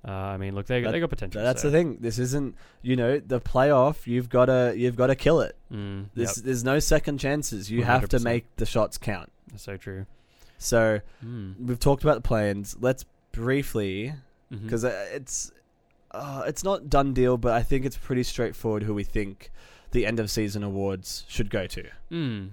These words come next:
Speaker 1: yep.
Speaker 2: We can have a bit of a discussion. Oh, I just wanna really quickly throw out there that if Philadelphia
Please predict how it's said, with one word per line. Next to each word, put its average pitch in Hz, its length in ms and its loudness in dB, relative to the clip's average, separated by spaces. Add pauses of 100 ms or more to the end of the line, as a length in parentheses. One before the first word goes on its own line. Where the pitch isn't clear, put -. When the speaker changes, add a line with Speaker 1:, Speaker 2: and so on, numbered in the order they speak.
Speaker 1:
yep. 110 260 -8 (380)
Speaker 2:
We 120 160 0
can 135 100 4
have 123 100 4
a 123 60 2
bit 120 120 2
of 113 120 2
a 110 60 0
discussion. 104 520 -2
Oh, 123 160 4
I 117 100 6
just 117 120 -4
wanna 127 160 0
really 113 300 0
quickly 107 320 -2
throw 101 240 -2
out 87 140 -6
there 98 160 -4
that 92 120 -8
if - 80 -6
Philadelphia 107 880 0